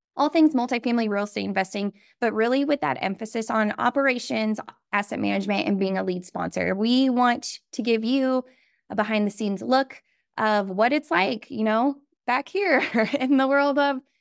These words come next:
doing all the things that doesn't have to do with just acquisitions and closings. We got a lot of feedback that many of you would like to hear more of that. So you're gonna hear a lot of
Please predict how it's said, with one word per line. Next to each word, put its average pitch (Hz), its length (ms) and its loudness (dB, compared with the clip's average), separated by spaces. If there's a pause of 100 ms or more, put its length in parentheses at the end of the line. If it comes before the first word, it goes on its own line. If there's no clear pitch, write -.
(260)
doing 269 180 0
all 277 140 0
the 277 80 -2
things 294 300 0
that 226 120 -2
doesn't 233 240 -4
have 247 120 -2
to 254 100 -2
do 240 140 -2
with 240 100 -4
just 240 180 -4
acquisitions 247 680 -2
and 247 140 -2
closings. 208 680 0
We 220 100 2
got 247 160 4
a 240 60 4
lot 226 200 2
of 220 120 -6
feedback 277 580 -2 (380)
that 202 340 2
many 202 240 -2
of 202 80 -4
you 202 140 -2
would 196 160 -6
like 202 240 -2
to 269 140 -2
hear 285 480 -2 (300)
more 285 300 4
of 294 260 0
that. 302 340 0
So 214 600 0 (260)
you're 220 200 -4
gonna 208 140 -2
hear 202 280 -4
a 196 80 -4
lot 196 200 0
of 196 380 -2